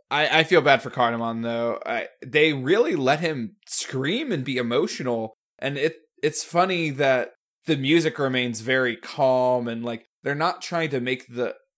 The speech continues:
viewer distressed, but they are trying to emphasize that this is not okay. Like, Cardamom experiences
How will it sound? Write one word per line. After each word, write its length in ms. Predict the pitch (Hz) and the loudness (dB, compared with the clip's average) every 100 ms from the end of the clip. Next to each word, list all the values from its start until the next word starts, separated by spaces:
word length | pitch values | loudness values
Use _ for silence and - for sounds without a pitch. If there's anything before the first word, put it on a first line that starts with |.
| - | -20
viewer 520 | 113 123 175 190 131 | -14 -6 0 4 2
distressed, 920 | - 113 - 120 104 104 - - - _ _ _ | 0 -6 -6 -6 -6 -6 -8 -10 -12 _ _ _
but 120 | 143 | -4
they 160 | 156 139 | 0 2
are 260 | 151 180 | 4 4
trying 380 | 175 - 151 143 | 2 0 0 -2
to 160 | 127 - | -4 -4
emphasize 760 | 127 147 127 - 117 110 110 - | -6 -6 -6 -4 -2 -2 -4 -6
that 380 | 120 117 113 - _ _ _ | -2 -2 -4 -10 _ _ _
this 180 | 156 175 | -6 -6
is 200 | 214 160 | -6 -4
not 260 | 135 135 135 | 2 4 4
okay. 500 | 117 - 127 98 107 | 0 -2 -4 -2 -4
Like, 260 | 110 113 _ | -8 -10 _
Cardamom 460 | - 156 165 202 175 | 0 4 4 2 -2
experiences 1080 | 123 - 131 131 127 117 107 117 113 113 | -4 -6 -6 -6 -4 -8 -8 -6 -6 -8